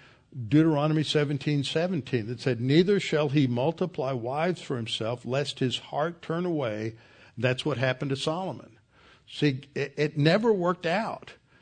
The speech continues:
There's not a positive portrayal of polygamy in the Bible.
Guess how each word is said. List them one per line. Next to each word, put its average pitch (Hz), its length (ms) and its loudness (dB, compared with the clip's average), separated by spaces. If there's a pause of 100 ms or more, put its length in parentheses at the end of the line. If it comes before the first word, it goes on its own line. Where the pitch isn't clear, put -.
There's 147 240 6
not 160 220 2
a 139 80 0
positive 196 880 -2
portrayal 127 800 -4 (460)
of 120 180 -4
polygamy 131 720 0
in 131 200 2
the 131 80 -2
Bible. 135 560 -4